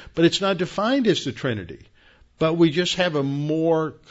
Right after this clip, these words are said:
clear expression of three divine personages.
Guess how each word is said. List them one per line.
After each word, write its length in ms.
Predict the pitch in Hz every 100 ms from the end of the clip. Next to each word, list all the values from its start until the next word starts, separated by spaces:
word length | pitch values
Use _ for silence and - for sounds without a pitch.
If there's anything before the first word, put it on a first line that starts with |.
| - -
clear 720 | - 180 190 196 196 190 -
expression 880 | 147 139 - - 151 156 - 143 143
of 120 | 123
three 220 | 113 135 135
divine 380 | 131 123 120
personages. 800 | 120 - 190 - 110 92 - -